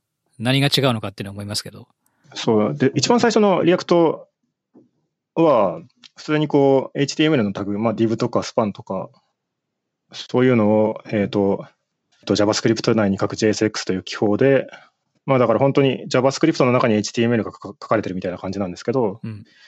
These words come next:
Speaker 2: React Nativeはそれがちょっと抽象化されて、まあ、テキストとかビューとか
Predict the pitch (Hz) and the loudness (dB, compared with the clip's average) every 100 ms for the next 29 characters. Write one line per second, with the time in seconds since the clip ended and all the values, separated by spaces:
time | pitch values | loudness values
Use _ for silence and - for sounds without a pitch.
0 | _ _ 151 185 - 214 190 127 101 107 | _ _ -2 0 2 4 4 2 2 2
1 | 104 95 113 - 147 147 147 139 - _ | 2 0 -4 -2 2 4 4 2 -4 _
2 | _ _ _ - 147 - 107 - 101 113 | _ _ _ -4 -4 -4 -6 -4 -2 -2
3 | 104 107 104 - 110 95 90 - _ _ | -2 -2 -2 -2 -2 -2 -6 -14 _ _
4 | _ _ _ _ 101 95 - - 117 143 | _ _ _ _ -4 -4 -6 -4 -2 -2
5 | - _ - 139 139 110 82 92 _ _ | -6 _ -2 0 0 0 -2 -6 _ _
6 | - 101 117 117 117 113 92 87 | -12 0 2 2 0 0 -2 -6